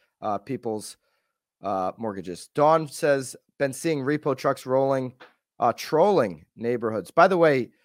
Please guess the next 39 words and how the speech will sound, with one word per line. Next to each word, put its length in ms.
Jeremy 320
Knight's 260
in 80
the 60
chat. 420
Uh, 260
he 160
wa-, 180
he's, 420
he's, 280
we 100
had 100
a, 80
a 60
really 220
good 140
time 260
on 180
Real 280
Amigos 540
on 80
his 180
live 240
stream 300
for 140
the 120
Austin, 300
Texas 400
market 320
last 300
night, 180
and 60
there 60
was 120
a 40
bunch 240
of 80
trolls 520
i-, 60